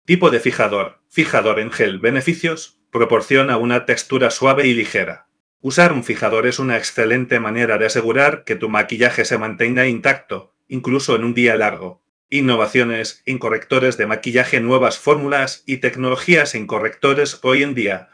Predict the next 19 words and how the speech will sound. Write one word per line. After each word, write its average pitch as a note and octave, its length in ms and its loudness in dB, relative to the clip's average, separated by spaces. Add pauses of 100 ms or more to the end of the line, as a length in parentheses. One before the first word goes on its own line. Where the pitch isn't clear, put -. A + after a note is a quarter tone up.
(200)
los B2 200 0
correctores B2 640 0
de G#2 80 -2
maquillaje A#2 580 0
han F3+ 180 4
evolucionado B2 720 0
mucho. D3 460 -4 (340)
Las A2+ 240 2
nuevas D#3+ 360 2
fórmulas C#3 480 -2
están B2+ 280 -2
diseñadas C3 520 0
para G#2 220 0
adaptarse A#2+ 600 0
a A2+ 60 0
diferentes A#2+ 540 -2
tipos B2+ 300 0
de A2+ 80 2
piel. F#2 340 -6